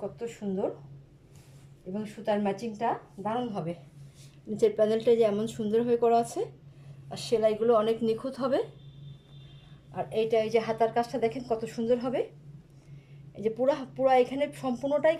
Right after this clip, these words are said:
কাজ করা পার করে দেওয়া আছে। আর এখানে যে হাতার জন্য কাজ করা আছে, অনেক দারুণ হবে ড্রেসটা। আর ব্যাক সাইডে এই যে পুরাটা এই যে ছিটাই কাজ করা আছে, এটা ছিটাই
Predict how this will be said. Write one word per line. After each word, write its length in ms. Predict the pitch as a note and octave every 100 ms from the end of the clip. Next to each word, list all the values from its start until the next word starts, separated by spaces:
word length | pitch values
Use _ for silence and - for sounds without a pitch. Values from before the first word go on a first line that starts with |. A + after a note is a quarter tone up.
| C4+
কাজ 120 | C4 -
করা 180 | C4 C#4 C#4 - - -
পার 180 | A#3+ B3+ C#4+
করে 160 | D4 D4
দেওয়া 160 | E4 D#4+
আছে। 160 | - C4+ -
আর 80 | G#3+ G#3
এখানে 240 | G#3+ A#3 G#3+ A3+
যে 60 | - - - - -
হাতার 240 | A3+ A#3 A3
জন্য 140 | A3 B3
কাজ 120 | A#3 A3+ B3
করা 160 | A#3 B3+
আছে, 180 | - A4+ - - - - - - - - - - - - - - G3
অনেক 160 | A3 F#3+ G3
দারুণ 240 | A3 B3 A#3+
হবে 160 | A#3+ A3
ড্রেসটা। 420 | G3+ A3+ - A#3+ F#4+ - - - - - - - - - - - - - - - - - F3
আর 80 | F#3+ F#3+
ব্যাক 180 | A3 -
সাইডে 340 | C#4 C#4 C4+ C4 -
এই 40 | A3
যে 60 | -
পুরাটা 360 | C#4 D4 C#4+ D#4+ E4
এই 40 |
যে 60 | A#3+ -
ছিটাই 300 | - B3 A3+
কাজ 120 | A3+ A3 B3+
করা 140 | A#3+ A#3+
আছে, 120 | C4 C#4+
এটা 160 | D4+ G#4+ - - - - - - - - -
ছিটাই 340 | - A#3 A3+